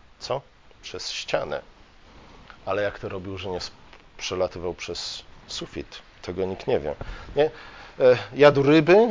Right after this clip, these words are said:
ale z drugiej strony nie musiał się odżywiać. Było inne ciało. Było też inne prawo. Z-, e, to wyjaśnia zmiany w prawie, jakie, jakie, e, były związane ze śmiercią i zmartwychwstaniem Chrystusa,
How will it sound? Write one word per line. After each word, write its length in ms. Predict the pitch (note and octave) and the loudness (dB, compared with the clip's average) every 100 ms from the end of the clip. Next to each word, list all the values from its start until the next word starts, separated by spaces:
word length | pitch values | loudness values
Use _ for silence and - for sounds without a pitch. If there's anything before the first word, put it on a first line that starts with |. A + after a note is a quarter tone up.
| E3+ | 4
ale 140 | C#3 | 4
z 80 | D3 | 4
drugiej 200 | F3+ A#3+ | -6 -6
strony 420 | - F#3 G3 G#2 | -2 2 2 2
nie 120 | G#2 | 2
musiał 280 | A2+ B2 A#2+ | 0 0 0
się 160 | - A#2+ | 4 2
odżywiać. 720 | A#2 C3 C3+ D2+ G#1+ - - - - - - - | 2 -2 -4 -4 -8 -12 -14 -20 -20 -20 -20 -14
Było 240 | A#2 C3 A#2 | 4 6 6
inne 280 | A#2+ A#2 G#2+ | 4 4 6
ciało. 400 | B2+ F2+ C2 - - - - - | 8 6 4 -8 -16 -20 -20 -6
Było 180 | C3 F#3+ | 6 6
też 240 | - G2+ A2+ | 6 -2 -2
inne 280 | G2+ G#2 - - - | 0 0 0 -8 -2
prawo. 420 | B2+ B2 E2 D#2+ - - - - - | 8 8 8 -2 -8 -14 -12 -12 -6
Z-, 260 | A#2 A#2+ A#2 | -4 -2 4
e, 260 | A#2 A#2 - - - - - - - - - - - - - - - - - - - - | 6 6 4 0 0 2 -2 -4 -4 -4 -4 -14 -20 -20 -20 -8 -8 -8 -16 -18 -8 10
to 120 | D#3+ | 12
wyjaśnia 440 | D#3 D#3+ - B2 | 12 12 10 -2
zmiany 340 | G2+ A#2 G#2 F2+ | 0 0 2 0
w 100 | - | 2
prawie, 340 | A2+ G2 E2+ | 6 6 4
jakie, 340 | D#2+ - F#2 | -2 -2 -4
jakie, 360 | F2+ G#2 - G#2 | 2 2 4 0
e, 40 | G#2+ A2 A2+ A2 A2 A2 | 0 -4 -6 -8 -10 -4
były 220 | A#2 A2 | 0 0
związane 460 | G#2+ A2+ A#2+ A2 G#2 | 2 0 2 0 0
ze 100 | G2 | -2
śmiercią 560 | - A#2+ A#2+ - A#2 | -2 0 0 0 0
i 60 | G#2+ | 0
zmartwychwstaniem 800 | G2 G#2+ - G2 - A2+ G#2 G2+ | 2 0 0 -8 -2 0 0 -2
Chrystusa, 640 | - G#2 - - - G2+ | -4 -6 -4 -2 2 0